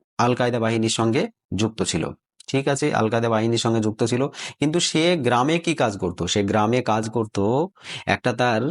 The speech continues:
মাদ্রাসা ছিল, আর সেই মাদ্রাসাতে সে ছাত্রদেরকে পড়াতো। আচ্ছা, যার মেন্টালিটি আতঙ্কবাদীদের সঙ্গে যুক্ত থাকার মতো, যার সমস্ত কিছু আতঙ্কবাদীদের আদলে গড়ে উঠেছে, আপনি যদি ওর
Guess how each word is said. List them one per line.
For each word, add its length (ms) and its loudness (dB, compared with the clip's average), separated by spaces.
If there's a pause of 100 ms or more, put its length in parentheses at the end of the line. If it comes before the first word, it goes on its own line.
(680)
মাদ্রাসা 560 0
ছিল, 280 -4
আর 120 -4
সেই 240 2
মাদ্রাসাতে 720 0 (300)
সে 280 -2
ছাত্রদেরকে 680 0
পড়াতো। 400 -2 (380)
আচ্ছা, 460 -2 (680)
যার 340 0
মেন্টালিটি 680 0
আতঙ্কবাদীদের 720 0
সঙ্গে 400 -2
যুক্ত 320 -2
থাকার 320 0
মতো, 260 -2
যার 300 -2 (260)
সমস্ত 420 0
কিছু 260 -2
আতঙ্কবাদীদের 680 0 (920)
আদলে 320 2
গড়ে 200 0
উঠেছে, 420 -2
আপনি 300 -2
যদি 260 0
ওর 380 -2